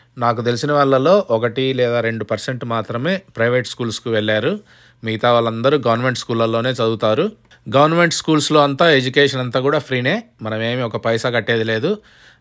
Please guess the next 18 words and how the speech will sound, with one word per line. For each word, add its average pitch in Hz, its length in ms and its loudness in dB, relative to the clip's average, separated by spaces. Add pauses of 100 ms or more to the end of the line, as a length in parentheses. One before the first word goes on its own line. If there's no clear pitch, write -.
(100)
కాకపోతే 120 680 2 (240)
మనము 123 340 0
కట్టే 139 400 2
ఇంటి 131 260 -2
పన్ను, 139 520 0 (100)
ఆ 117 80 2
ట్యాక్స్లు 127 720 -2
అవన్నీ 117 280 -2
తీసుకొని 127 580 -4 (460)
ఇక్కడ 127 200 -2
ఉండే 135 220 2
లోకల్ 135 540 4
గవర్నమెంట్ 127 460 2
వాళ్ళు 127 260 0 (600)
ఈ 123 80 -4
స్కూల్స్ని 143 480 -2
మేనేజ్ 127 380 2
చేస్తారు. 113 500 0